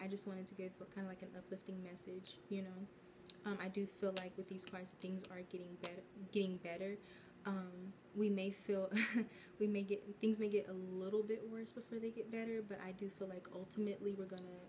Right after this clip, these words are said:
pretty much come out on the other side with things being,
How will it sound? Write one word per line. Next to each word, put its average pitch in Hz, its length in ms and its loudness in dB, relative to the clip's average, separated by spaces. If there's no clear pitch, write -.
pretty 208 200 4
much 185 220 -4
come 196 160 -2
out 180 160 -8
on 185 160 -8
the 180 80 -6
other 180 140 -4
side 175 340 -4
with 175 120 -4
things 185 420 -4
being, 180 260 -4